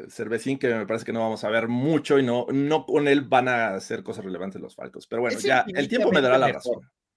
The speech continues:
Speaker 2: que Desmond Reader, infinitamente mejor. Y lo peor es que sale Arthur Smith a mentirnos de, "Oh, es que no lo sentamos por problemas de performance." Come on, come on, come on. Bueno, Malik Willis juega un poquito, tiene un fumble, lo cual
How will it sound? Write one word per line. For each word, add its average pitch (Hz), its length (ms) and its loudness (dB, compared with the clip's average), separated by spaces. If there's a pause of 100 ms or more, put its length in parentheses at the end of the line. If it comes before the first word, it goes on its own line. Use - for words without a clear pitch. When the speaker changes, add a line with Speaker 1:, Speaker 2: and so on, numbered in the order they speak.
Speaker 2:
que 131 140 -4
Desmond 147 360 -2
Reader, 110 340 -6
infinitamente 214 680 -8
mejor. 208 260 -2
Y - 20 -6
lo 208 160 -2
peor 240 140 4
es 339 100 -6
que 214 100 -4
sale 214 440 2
Arthur 185 400 -2
Smith 156 240 -8
a 180 40 -4
mentirnos 156 480 -8
de, 117 160 -10
"Oh, 160 180 -2
es 139 100 -8
que - 100 -14
no 143 100 -6
lo 160 120 -2
sentamos 120 520 -6
por 117 200 -10
problemas 127 420 -6
de 113 80 -4
performance." 117 680 -10 (380)
Come 359 240 6
on, 190 380 10 (500)
come 339 280 6
on, 196 500 6 (1040)
come 247 340 4
on. 185 440 4
Bueno, 190 180 6
Malik 185 340 0
Willis 226 320 2
juega 190 440 4
un 180 160 -6
poquito, 202 420 -4
tiene 175 180 -4
un 170 100 -10
fumble, 220 340 -2
lo 151 120 -2
cual 160 380 -4